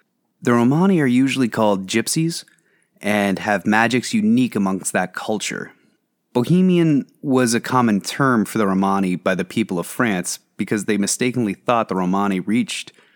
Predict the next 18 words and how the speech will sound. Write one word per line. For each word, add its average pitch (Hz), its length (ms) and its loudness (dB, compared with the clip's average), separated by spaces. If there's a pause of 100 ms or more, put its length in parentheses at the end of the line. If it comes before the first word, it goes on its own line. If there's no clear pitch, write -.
(160)
France 92 460 -4
in - 100 -6
the 98 60 -2
fifteenth 113 460 -2
century 143 440 -2
via 92 360 0
Bohemia. 87 640 -2 (640)
Uh, 73 180 -8 (140)
the 117 80 -2
Bohemia 135 560 4
is 123 140 0
the 120 80 -2
western 110 420 0
part 107 340 0
of 90 80 -6
modern 95 420 2
Czech - 260 -6
Republic. - 800 -8